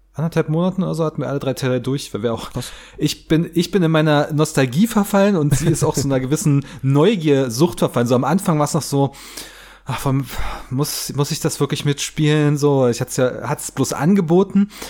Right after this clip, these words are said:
Speaker 1: Aber wenn man da mal in die We-, in der Welt drin ist und wenn ihn das mal packt, die, diese Welt, diese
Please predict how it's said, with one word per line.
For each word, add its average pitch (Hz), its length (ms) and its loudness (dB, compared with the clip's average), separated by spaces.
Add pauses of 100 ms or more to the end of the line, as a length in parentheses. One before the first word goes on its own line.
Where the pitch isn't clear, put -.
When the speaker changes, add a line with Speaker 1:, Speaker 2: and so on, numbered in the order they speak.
(220)
Speaker 1:
Aber 147 220 0
wenn 190 100 2
man 196 140 2
da 180 80 4
mal 175 160 2
in 170 80 2
die 156 120 0
We-, 156 60 4
in 147 140 -2
der 147 100 2
Welt 139 220 2
drin 139 180 2
ist 143 320 -4
und 120 220 -2
wenn 131 580 0 (160)
ihn 143 160 -2
das 131 140 -2
mal 127 140 4
packt, - 360 -4
die, 127 180 -4
diese 117 520 -4
Welt, 120 400 2
diese 120 200 -2